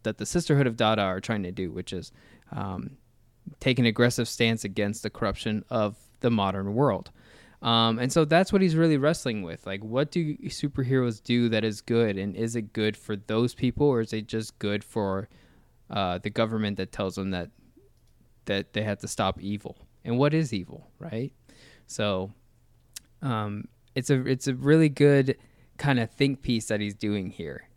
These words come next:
and I'm curious to see, uh, where that, where that goes into. Um, and then let's, let's talk about, uh, let's talk about Crazy Jane here, 'cause I think she's our second to last one to talk about.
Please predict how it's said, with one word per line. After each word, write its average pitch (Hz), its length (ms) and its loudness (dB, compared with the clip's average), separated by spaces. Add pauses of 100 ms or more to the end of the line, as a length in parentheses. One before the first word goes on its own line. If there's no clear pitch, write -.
and 107 300 -4
I'm 101 160 -4
curious 117 300 -2
to 113 80 -6
see, 107 440 -2 (440)
uh, 107 240 -8
where 113 500 0
that, 104 320 0 (440)
where 117 140 0
that 107 180 -2
goes 101 260 -2
into. - 380 -6 (1700)
Um, 110 560 0 (800)
and 127 160 2
then 139 200 4
let's, 196 320 0 (220)
let's - 340 0
talk 202 320 0
about, 185 680 0 (400)
uh, 147 380 2
let's 143 140 -2
talk 165 140 4
about 156 160 4
Crazy 143 260 4
Jane 113 260 2
here, 95 260 -10 (720)
'cause 113 160 -6
I 110 80 0
think 120 200 0
she's 117 180 0
our 110 80 2
second 113 380 0
to 107 80 -2
last 95 260 -2
one 95 140 -2
to 92 60 -6
talk 92 280 -4
about. - 340 -10